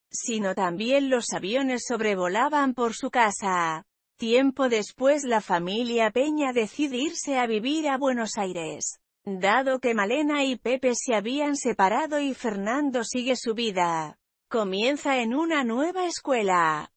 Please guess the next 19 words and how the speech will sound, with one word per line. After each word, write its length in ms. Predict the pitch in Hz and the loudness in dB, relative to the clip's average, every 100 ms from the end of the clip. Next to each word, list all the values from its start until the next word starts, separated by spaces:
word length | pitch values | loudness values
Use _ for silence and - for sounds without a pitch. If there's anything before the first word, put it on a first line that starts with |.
| _ _ | _ _
el 220 | 220 208 190 | -4 -4 -4
Saint 340 | 233 214 202 | -2 -2 0
Andrews 640 | 262 302 302 277 262 233 254 | 2 4 4 2 0 -2 -2
School, 540 | 233 - 226 180 165 - _ | -4 -4 -4 -2 -4 -10 _
según 500 | - - 226 277 320 | -8 -2 -2 -2 -2
lo 140 | 302 277 | -2 0
relatado 640 | 254 214 180 233 277 269 | 2 2 2 2 2 2
en 140 | 247 214 | 0 0
el 240 | 180 185 | -2 -2
libro 400 | 277 302 294 269 | -4 -2 0 2
Las 220 | 240 208 | 2 0
siete 420 | - 208 294 285 233 | -2 -2 -2 0 -2
vidas 460 | 277 294 277 240 | -2 0 0 0
de 120 | 247 | -2
Fernando 720 | 220 208 185 214 311 285 262 220 | -2 -2 -2 0 0 2 2 2
Peña 440 | 254 302 285 269 | 2 4 2 2
de 160 | 233 220 | 0 0
Mariana 680 | 185 170 196 311 349 339 | 0 0 0 0 0 0
Mactas. 880 | 311 262 - 196 180 170 143 - - | 2 0 -2 0 2 2 0 -6 -10